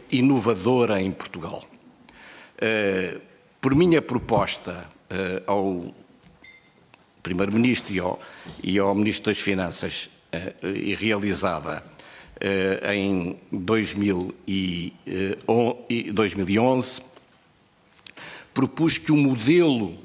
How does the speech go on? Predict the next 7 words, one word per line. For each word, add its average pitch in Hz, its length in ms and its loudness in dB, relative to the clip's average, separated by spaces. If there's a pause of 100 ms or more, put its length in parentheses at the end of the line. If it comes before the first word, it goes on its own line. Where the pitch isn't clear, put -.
(100)
de 101 100 -6
governo 104 540 0
da 92 160 -2
Caixa 117 420 0
Geral 95 360 0
de 95 100 -8
Depósitos 95 800 -4